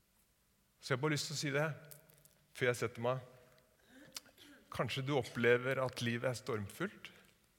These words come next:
at, eh, det er hard motvind, at bølgene er store, at Gud er langt borte. Han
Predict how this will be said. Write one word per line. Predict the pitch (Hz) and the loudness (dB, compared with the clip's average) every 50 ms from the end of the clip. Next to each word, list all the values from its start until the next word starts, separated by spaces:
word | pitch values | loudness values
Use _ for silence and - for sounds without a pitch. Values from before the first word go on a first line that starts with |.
| _ _ _ _ _ _ _ _ _ _ _ _ _ _ _ _ _ _ _ _ _ _ _ - 120 | _ _ _ _ _ _ _ _ _ _ _ _ _ _ _ _ _ _ _ _ _ _ _ -10 -10
at, | 110 - - - | -10 -8 -4 -2
eh, | 120 120 120 123 113 104 104 - - - - - _ - | 0 0 0 0 -4 -6 -8 -10 -16 -20 -20 -16 _ -6
det | 117 | -4
er | 113 98 | -2 0
hard | 110 113 113 117 | 0 0 0 0
motvind, | 117 107 101 - - 110 113 123 135 117 - - - - - - - 440 453 466 - - - 349 302 - - - - - - | -2 -4 -6 -8 -6 -6 -6 -6 -6 -8 -10 -10 -12 -12 -14 -12 -10 -10 -8 -8 -10 -12 -14 -16 -18 -18 -16 -14 -14 -14 -12
at | - 120 107 117 | -12 -10 -4 -2
bølgene | 127 120 117 104 101 107 110 | 0 0 -2 -2 -4 -2 -2
er | 117 113 | -4 -4
store, | - - 120 107 104 101 95 107 110 - - - - - _ - | -6 -8 -8 -8 -6 -6 -8 -8 -10 -14 -18 -20 -20 -20 _ -12
at | - - - | -12 -12 -8
Gud | - 117 117 120 131 | -6 -4 -2 0 2
er | 120 | 2
langt | 117 113 113 107 - | 2 0 -2 -6 -8
borte. | 120 110 - - - 104 107 110 - - - - _ - - - _ - _ _ _ _ _ _ - _ _ _ _ _ _ _ _ _ _ _ _ _ _ _ _ _ _ _ - - - | -10 -10 -10 -8 -6 -6 -6 -8 -12 -20 -20 -20 _ -20 -20 -20 _ -20 _ _ _ _ _ _ -20 _ _ _ _ _ _ _ _ _ _ _ _ _ _ _ _ _ _ _ -18 -12 -8
Han | 104 101 104 104 | -6 -6 -6 -6